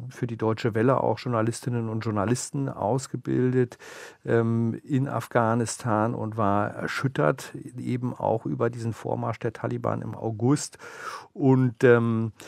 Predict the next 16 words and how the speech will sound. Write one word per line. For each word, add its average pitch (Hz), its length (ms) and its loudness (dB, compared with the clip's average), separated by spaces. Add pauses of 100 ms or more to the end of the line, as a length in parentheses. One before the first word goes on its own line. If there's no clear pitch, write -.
(220)
da 117 180 6
waren 120 260 4
sich, 131 220 0
äh, 127 260 0
letztendlich 120 1160 -2
alle 120 320 2
einig, 135 680 0
ähm, 120 680 2 (260)
dass 131 520 -4
man 113 480 0
die 120 400 -2
Regierung, 139 1040 4 (100)
äh, 123 460 -2
in, 147 460 4
äh, 120 240 -2
Kabul 123 680 4